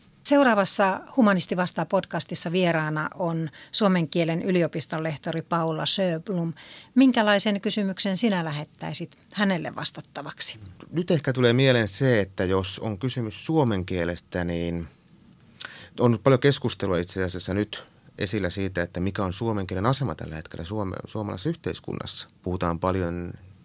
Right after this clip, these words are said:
Speaker 2: inglismistä ja siitä, miten esimerkiksi julkisia rakennuksia ja paik-, paikoille ruvetaan antamaan englanninkielisiä nimiä.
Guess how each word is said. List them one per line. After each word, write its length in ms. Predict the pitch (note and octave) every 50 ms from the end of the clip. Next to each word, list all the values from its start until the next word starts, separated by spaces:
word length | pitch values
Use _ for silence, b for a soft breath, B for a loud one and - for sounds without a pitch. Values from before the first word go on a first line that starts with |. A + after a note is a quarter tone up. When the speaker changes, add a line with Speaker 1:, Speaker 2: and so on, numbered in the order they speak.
| - _ - - -
Speaker 2:
inglismistä 680 | B2 A#2+ A2 G2+ G2 - - G2+ F2+ F2 - - G2+
ja 100 | F2+ F#2
siitä, 260 | F2+ G2+ G2+ G2 - F2+
miten 320 | F2 F2 D#2+ E2+ E2+ E2+ -
esimerkiksi 800 | E2 E2+ E2+ - F2 F2 E2 D#2+ - - F2 - - - F2+ F2+ B B B B B B B
julkisia 380 | G#2+ G#2 G#2 F#2 G#2 F#2 G2+ F#2
rakennuksia 520 | G2+ G2+ - A2 F2+ F2+ E2+ - - F2
ja 60 | E2+
paik-, 540 | - G2+ G2+ G2 F#2+ F#2+ - - - - - -
paikoille 360 | G2+ G2+ G2+ F#2+ - E2+ E2
ruvetaan 240 | E2 D#2 D2+ D#2+ D#2+
antamaan 400 | D#2+ D#2 D#2 - E2 D#2+ D#2 D#2+
englanninkielisiä 640 | E2+ F2+ E2+ E2+ D#2+ D#2+ D#2+ - D#2+ D#2 - D#2+ D#2+
nimiä. 380 | G#2 A#2 G#2 D#2+ - - -